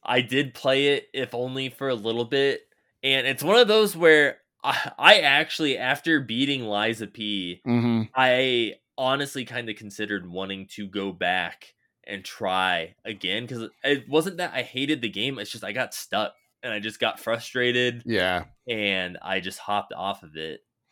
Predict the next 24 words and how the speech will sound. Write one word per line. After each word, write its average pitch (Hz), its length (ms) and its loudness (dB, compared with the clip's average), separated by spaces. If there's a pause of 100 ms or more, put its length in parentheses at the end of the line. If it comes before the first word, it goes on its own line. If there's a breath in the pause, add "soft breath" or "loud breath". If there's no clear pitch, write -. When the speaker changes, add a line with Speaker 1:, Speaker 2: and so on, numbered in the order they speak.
(280 soft breath)
Speaker 2:
So, 233 300 6
so 220 140 8
Speaker 1:
Um, - 20 4
Speaker 2:
this 254 240 4
is 349 80 6
a 262 40 4
good 175 160 8
question, 92 400 -2
though. 87 260 -6 (300 soft breath)
What 190 280 6
makes 196 520 2 (220)
Lies 135 460 6
of 110 220 -2
P 110 540 2
a 101 120 2
game 82 600 -4 (680)
where 110 160 2
you 113 180 2
wanna 113 240 2
persevere 90 920 -2 (340)
and, 90 340 -2
and 82 240 -4
break 85 280 -2
through, 101 640 2